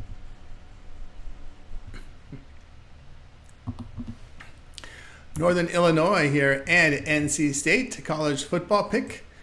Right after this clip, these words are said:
This one here on Saturday here at noon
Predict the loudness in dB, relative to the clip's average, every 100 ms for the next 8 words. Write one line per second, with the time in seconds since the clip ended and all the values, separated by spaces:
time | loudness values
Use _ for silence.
0 | -20 -4 0 0 0 0 2 2 2 0
1 | 2 2 2 0 -2 -6 -12 -20 -20 -20
2 | -18 -12 -10 -10 -10 -16 -16 -14 -12 -4
3 | 2 4 4 2 0 2 2 0 -2 -2
4 | -2 -2 -6 -8